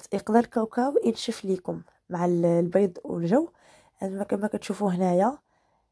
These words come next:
خلطت المكونات، الا لقيتوها ناشفه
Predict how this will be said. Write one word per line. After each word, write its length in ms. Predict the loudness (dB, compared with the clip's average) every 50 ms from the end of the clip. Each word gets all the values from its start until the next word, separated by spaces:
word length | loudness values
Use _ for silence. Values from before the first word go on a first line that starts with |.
| _ _ _ _ _
خلطت 420 | -16 -10 -6 0 0 0 0 0
المكونات، 760 | -4 -4 -4 -4 -4 -4 -2 -2 -2 -2 -2 -4 -6 -10 -12 -8 -4
الا 120 | 0 2
لقيتوها 520 | 0 0 0 -6 -10 -6 -4 -2 0 0 0
ناشفه 420 | 0 0 -2 -2 -2 -2 -2 -2